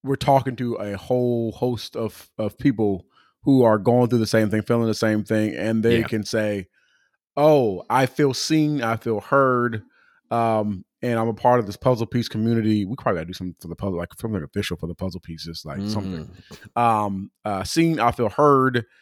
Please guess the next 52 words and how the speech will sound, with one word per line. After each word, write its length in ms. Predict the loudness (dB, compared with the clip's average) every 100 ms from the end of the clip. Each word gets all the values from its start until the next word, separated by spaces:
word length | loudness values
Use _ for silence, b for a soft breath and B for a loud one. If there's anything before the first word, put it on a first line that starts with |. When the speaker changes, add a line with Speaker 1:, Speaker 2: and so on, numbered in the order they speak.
| b b
Speaker 1:
They 240 | 2 4 6
know 160 | 6
what 120 | 6
I'm 140 | 4 2
going 360 | 2 2 0
through, 440 | -2 -2 0 -2 -4 0
Speaker 2:
Yeah. 260 | 2 2
Speaker 1:
uh, 80 | 0 -4
and 560 | -2 0 0 0 0 2
they 140 | 2
continue 520 | 2 -2 -2 0 0 0
to 120 | -4
tune 300 | 0 2 4
in 280 | 4 2 -2
each 240 | -4 -6 -4
and 80 | -4
every 400 | -2 -4 -6 -8 _ _ _ _
week 320 | -2 0 0
or 120 | 0 2
how 160 | 2
often, 340 | 2 -2 -8 -8 -8
you 80 |
know, 80 | -6
we 100 | -4
do 140 | -2 0
this. 300 | 0 -2 -4 b b b b
Uh, 180 | -4 0
so 120 | 2
I 20 |
think 120 | 2 2
that's 120 | 2
one 120 | 0
of 20 |
the 60 | 0
greatest 320 | 0 0 -2
things 180 | -4 -2
ever, 140 | -4
that 80 | -2
we, 160 | -4 -4
we 220 | -6 -6
built 200 | -4 -4
a 40 |
community. 440 | -4 -6 -4 -4 -6 b b
On 80 | -2
top 200 | 0 2
of 40 |
that, 140 | 2 4
like, 180 | 2 0 _ _
the, 140 | -6 -6 _ _ b b b
we're 100 | 0
not 180 | 0 2
famous. 500 | 0 -2 -8 -16 -18